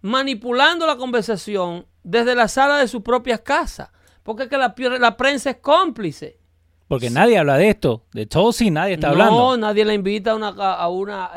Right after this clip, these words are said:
Speaker 1: a, ellos le mandaron un memorándum a los medios, a C N N, a M S N B C,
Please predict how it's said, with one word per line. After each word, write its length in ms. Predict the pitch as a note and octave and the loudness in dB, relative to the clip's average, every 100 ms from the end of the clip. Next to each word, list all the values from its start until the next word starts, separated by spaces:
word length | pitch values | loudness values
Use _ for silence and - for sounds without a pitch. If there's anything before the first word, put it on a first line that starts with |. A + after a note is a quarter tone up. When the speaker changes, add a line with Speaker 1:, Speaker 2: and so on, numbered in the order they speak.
| F3 | -14
Speaker 1:
a, 260 | - G#3+ A#3+ | -6 -4 -2
ellos 280 | D4+ F4+ F#4+ | -2 -2 -2
le 120 | F#4 | -4
mandaron 680 | F4 D4+ A#3+ D4 G4 F4 D4 | -2 -2 2 4 4 2 0
un 120 | D4+ D#4+ | -2 -2
memorándum 840 | E4 D#4 B3+ C#4 F#4+ E4 A#3+ A#3 | -2 0 2 4 2 0 -4 -2
a 80 | A#3 | 0
los 120 | A#3 | 0
medios, 460 | G3+ C4+ E4+ C#4+ A#3+ | 0 0 0 0 -2
a 40 | |
C 180 | F#3+ B3 | -2 -4
N 280 | B3 A#3+ D4 | -2 -2 -2
N, 120 | D#4 | -2
a 60 | C#4 | -4
M 160 | C#4+ | -4
S 120 | A#3+ C#4 | -6 -6
N 100 | D4 | -6
B 80 | A3 | -8
C, 260 | C4 B3 | -8 -10